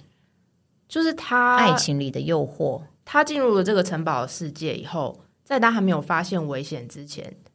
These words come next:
Speaker 1: 然后他会觉得好像什么都可以被满足。
Speaker 2: 嗯。
Speaker 1: 对，就像你在爱情里面，你还没有看到一个，呃，恐怖的、不-，不舒服的蛛丝马迹的时候，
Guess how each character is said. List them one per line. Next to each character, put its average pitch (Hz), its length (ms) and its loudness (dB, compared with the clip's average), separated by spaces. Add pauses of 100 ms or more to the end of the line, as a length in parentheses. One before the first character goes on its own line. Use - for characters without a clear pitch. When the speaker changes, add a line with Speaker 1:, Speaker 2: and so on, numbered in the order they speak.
(100)
Speaker 1:
然 175 200 -2
后 208 80 0
他 190 440 0
会 196 180 0
觉 156 180 -6
得 143 300 -4
好 160 160 -6
像 262 200 -2
什 196 140 -4
么 151 140 -6
都 180 140 0
可 185 160 -6
以 185 40 -6
被 156 200 -6
满 143 280 -8
足。 - 300 -18 (320)
Speaker 2:
嗯。 151 340 -8
Speaker 1:
对， - 300 -6 (140)
就 254 100 4
像 254 240 2
你 - 20 4
在 185 80 2
爱 190 160 4
情 185 160 -4
里 147 120 -6
面， 151 260 -4
你 143 60 -8
还 147 160 -8
没 160 100 -4
有 165 100 0
看 175 300 -4
到 170 180 6
一 151 120 -4
个， 139 340 -2 (200)
呃， 143 320 -4
恐 156 200 -12
怖 175 180 -8
的、 - 300 -6 (160)
不-， 180 180 0 (140)
不 196 140 0
舒 185 200 0
服 156 200 -4
的 147 120 -2
蛛 147 200 -8
丝 147 160 -8
马 - 220 -6
迹 135 200 -12
的 123 80 -8
时 - 160 -12
候， 143 160 -8